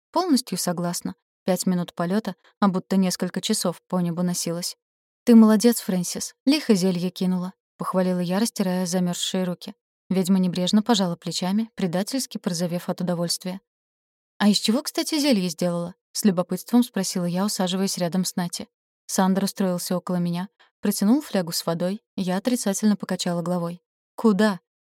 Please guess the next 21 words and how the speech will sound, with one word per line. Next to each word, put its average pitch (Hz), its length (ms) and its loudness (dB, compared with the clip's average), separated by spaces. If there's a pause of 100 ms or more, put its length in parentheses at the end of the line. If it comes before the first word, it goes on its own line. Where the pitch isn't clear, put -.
В 226 80 6
животе 202 360 2
до 185 100 -2
сих - 220 -6
пор 180 200 -2
булькало 170 420 -4
жаропонижающее. 180 920 -2 (800)
"Из 226 120 6
зелья 214 460 6
от - 80 -6
женских 196 480 -2
немощей", — 180 520 0 (280)
неохотно 180 480 -2
буркнула 175 400 -4
Фрэнсис. - 480 -8 (320)
"Еще 269 240 4
наверху 226 340 6
сварила 175 400 -2
из 170 100 -4
твоего 185 300 -2
букета". 185 480 -6